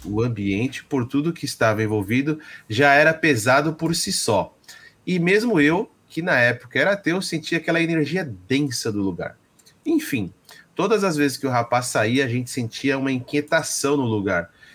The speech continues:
E da porta do quarto da mãe dele, podíamos ver uma sombra que ficava passando,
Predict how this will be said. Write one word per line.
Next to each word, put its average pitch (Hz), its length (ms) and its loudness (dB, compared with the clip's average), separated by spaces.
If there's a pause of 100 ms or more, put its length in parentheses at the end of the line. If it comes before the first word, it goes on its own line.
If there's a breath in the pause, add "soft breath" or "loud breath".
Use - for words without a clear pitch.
(140 loud breath)
E 110 120 -2
da 120 160 2
porta 143 340 0
do 131 140 -4
quarto 123 400 0
da 117 160 0
mãe 117 220 0
dele, 127 240 0
podíamos 127 540 -2
ver 127 220 0
uma 135 200 0
sombra 123 500 -4
que - 120 -20
ficava 123 300 -6
passando, 117 580 -4